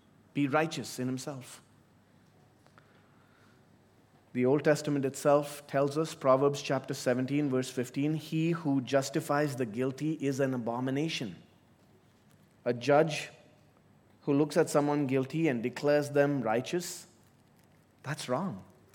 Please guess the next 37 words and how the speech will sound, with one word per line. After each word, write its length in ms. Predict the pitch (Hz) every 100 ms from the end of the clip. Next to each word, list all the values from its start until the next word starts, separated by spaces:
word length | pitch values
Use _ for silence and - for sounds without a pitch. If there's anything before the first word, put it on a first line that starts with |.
| _ - _ _ _ _ - _
Proverbs 460 | - 147 147 151 139
twenty-four 480 | 151 147 147 147 156
twenty-four, 640 | 151 139 139 135 147 180 - -
"Whoever 380 | 151 151 147 190
says 320 | 190 160 160
to 100 | 156
the 120 | 135
wicked, 440 | 127 - 143 131 131 - - -
'You 300 | 143 165 156
are 240 | 147 143
in 260 | 143 143 135
the 100 | 117
right,' 400 | 139 139 127 - - -
will 160 | 139 143
be 140 | 139
cursed 440 | - 170 175 170
by 180 | 147 139
peoples, 640 | 135 185 170 180 180 180 - - -
abhorred 640 | 127 120 160 160 160 156 127
by 360 | 139 143 143 - -
nations." 720 | 120 139 143 - 123 98 - - - - _ _ _ _ _ _ _ _ 143
In 60 |
the 120 | 147
ancient 300 | 160 165 156
world, 260 | 147 151 147
during 240 | 143 151
the 220 | 147 139 - -
reign 260 | 135 160 165
of 140 | 143
one 240 | 147 151 151
Roman 300 | 151 151 143
empi-, 340 | 139 147 135
uh, 20 |
emperor, 540 | 139 131 151 151 139 143
it 120 | 135
was 140 | 127
said, 380 | - 160 143